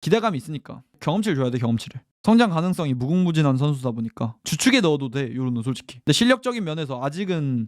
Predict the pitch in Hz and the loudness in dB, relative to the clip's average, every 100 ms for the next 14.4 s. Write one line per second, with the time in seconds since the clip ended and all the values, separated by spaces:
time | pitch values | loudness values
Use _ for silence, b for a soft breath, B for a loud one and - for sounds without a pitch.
0 | _ - 160 202 202 202 175 135 - 151 | _ 4 6 6 6 4 4 2 2 0
1 | 139 - 147 143 170 156 185 190 151 143 | 2 4 4 4 0 0 2 2 4 2
2 | 120 - _ - - 147 139 123 - - | -2 -6 _ -4 4 4 4 0 -4 -12
3 | - _ - 196 180 - 175 196 208 208 | -12 _ 2 2 0 -2 4 6 6 4
4 | 208 202 - - 156 160 214 214 180 151 | 2 0 -4 -2 0 0 0 -2 -6 -10
5 | - 196 135 - 175 208 180 175 - 233 | -8 -8 -8 -6 0 0 0 -2 2 4
6 | 190 190 175 190 180 160 135 113 - 147 | 4 2 -2 0 -2 -4 -6 -10 -16 -8
7 | 196 143 _ - - 123 139 180 165 139 | -4 -4 _ -14 0 4 6 4 2 -2
8 | 147 120 127 - 147 190 196 156 131 139 | -2 -4 -10 -2 2 4 2 0 0 0
9 | 135 143 120 _ 131 156 214 214 196 175 | 0 -2 -4 _ -2 2 4 4 2 0
10 | 160 147 151 208 208 170 170 135 170 220 | -2 -2 0 2 0 0 0 2 2 2
11 | 208 151 135 143 117 123 170 165 117 107 | 2 -2 -2 -2 -4 -4 0 0 0 -4
12 | 104 _ - 123 156 196 196 175 156 143 | -6 _ -6 2 4 4 2 2 0 -2
13 | 170 151 139 139 185 180 208 147 123 143 | -2 -2 -2 2 0 0 -4 -6 -8 -6
14 | 139 139 135 | -4 -4 -6